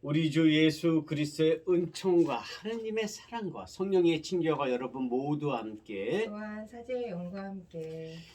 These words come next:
Speaker 1: 예, 오늘, 아, 미사 지향은요, 예, 어, 동두천 경찰서, 경기 북부 경찰청,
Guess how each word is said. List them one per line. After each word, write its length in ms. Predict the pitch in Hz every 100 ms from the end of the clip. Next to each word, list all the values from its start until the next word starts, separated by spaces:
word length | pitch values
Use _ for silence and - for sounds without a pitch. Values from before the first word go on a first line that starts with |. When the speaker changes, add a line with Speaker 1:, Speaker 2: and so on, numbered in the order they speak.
| -
Speaker 1:
예, 100 | 135
오늘, 880 | 135 143 151 156 160 160 160 160 165 123
아, 300 | 123 123 123
미사 440 | 127 131 143 143
지향은요, 1040 | - 127 127 127 123 123 113 107 147 98 82 95
예, 320 | 92 90 85 _ _ _ _ _ _ 104
어, 480 | 104 107 107 107 104
동두천 720 | 139 156 151 147 - 127 110 -
경찰서, 1040 | 101 117 113 123 110 - 101 107 175 190 _ _
경기 420 | 139 151 156 160
북부 380 | 143 - 147 -
경찰청, 760 | - 127 143 170 147 - 117